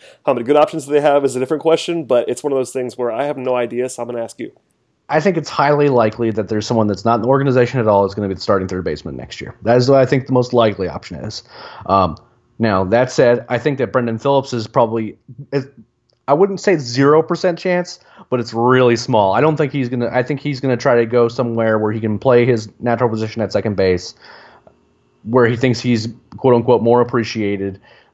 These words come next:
Speaker 2: I'm not sure if the Braves would re-, mean, I'm not sure if the Braves would re-sign him. You hear whispers everywhere Brendan Phillips been between the Reds and now the Braves that there's,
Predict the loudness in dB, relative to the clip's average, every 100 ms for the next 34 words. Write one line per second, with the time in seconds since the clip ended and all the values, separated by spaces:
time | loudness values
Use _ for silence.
0 | -20 _ 0 2 4 4 2 0 -2 0
1 | 0 0 -6 -8 -4 -2 -2 -2 0 2
2 | 0 -4 0 0 0 -4 -4 0 0 2
3 | 0 0 -2 0 2 2 0 2 2 0
4 | -2 2 4 4 4 4 0 0 -4 -4
5 | -4 -4 -4 -4 -4 -2 -6 -2 2 4
6 | 2 -2 -2 -2 -4 -8 0 2 2 -2
7 | -2 -4